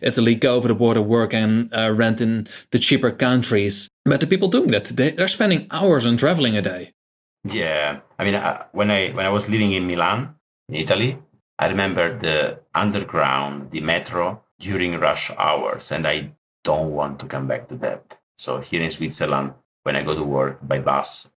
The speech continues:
Speaker 2: it's always, like, half empty. There's always some seat you can, I mean, you can sit on the bus. You don't have to stand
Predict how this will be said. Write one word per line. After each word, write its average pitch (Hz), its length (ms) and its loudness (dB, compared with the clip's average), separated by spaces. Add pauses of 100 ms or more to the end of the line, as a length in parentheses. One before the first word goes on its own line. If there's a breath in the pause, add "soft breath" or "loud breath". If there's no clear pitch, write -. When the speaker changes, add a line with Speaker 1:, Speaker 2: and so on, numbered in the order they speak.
(140)
Speaker 2:
it's - 240 -4
always, 71 340 -2
like, 65 340 -2 (220)
half 76 280 -2
empty. 69 480 -6 (140)
There's - 380 -6
always 71 240 -4
some 69 240 -6 (340)
seat - 360 -6
you 67 80 -10
can, - 240 -6
I - 60 -4
mean, 69 100 -8
you 73 80 -8
can 71 160 -6
sit - 340 -6 (140)
on 71 120 -8
the 69 60 -6
bus. 60 440 -4
You 127 80 -4
don't 69 140 -8
have 82 160 -4
to - 60 -14
stand 67 480 -4